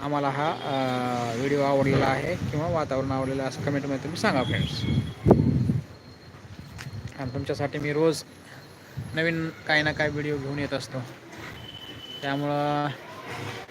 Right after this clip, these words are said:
तुमचं पण काम आहे की मला कमेंटमध्ये सांगणं कशा प्रकारे व्हिडिओ झाला आहे काय नाही, ते तुम्ही सांगितल्यानंतरच मला पण लक्षात येणार आहे फ्रेंड्स.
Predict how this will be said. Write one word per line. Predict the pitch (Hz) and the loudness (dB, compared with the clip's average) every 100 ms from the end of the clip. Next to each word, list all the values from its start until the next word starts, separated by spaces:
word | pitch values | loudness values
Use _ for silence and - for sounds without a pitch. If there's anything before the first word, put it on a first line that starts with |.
| - | -10
तुमचं | 143 139 143 | -8 -4 -2
पण | 147 143 | -2 0
काम | 143 143 | 2 2
आहे | 143 | 2
की | 143 147 | 0 -4
मला | 143 143 139 | -2 0 0
कमेंटमध्ये | 147 143 139 139 139 | 0 -2 0 0 -2
सांगणं | 135 139 135 131 | -2 -2 -2 -2
कशा | 127 127 131 | -4 -6 -6
प्रकारे | 135 131 135 | -6 -2 -2
व्हिडिओ | 131 131 131 | 0 -2 -4
झाला | 127 127 | -4 -2
आहे | 123 | -2
काय | 120 | -2
नाही, | 120 127 | -2 -4
ते | |
तुम्ही | 127 139 175 - - - - | -6 -8 -10 -14 -20 -20 -8
सांगितल्यानंतरच | 147 143 143 143 139 139 - | -4 -2 0 -2 -2 -4 -4
मला | 143 | -4
पण | 131 139 | -2 -2
लक्षात | 135 139 | -4 -2
येणार | 131 123 | -2 0
आहे | 117 | -2
फ्रेंड्स. | 110 110 107 | -4 -8 -12